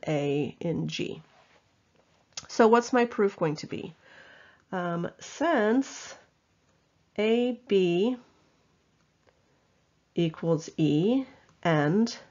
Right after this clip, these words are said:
A C equals E, then A B equals A C. Guess what we're gonna do now?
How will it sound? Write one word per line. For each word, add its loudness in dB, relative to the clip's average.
A 2
C 2
equals -4
E, -2
then 2
A 0
B -2
equals -4
A -2
C. -2
Guess -2
what 2
we're 2
gonna 4
do 2
now? 4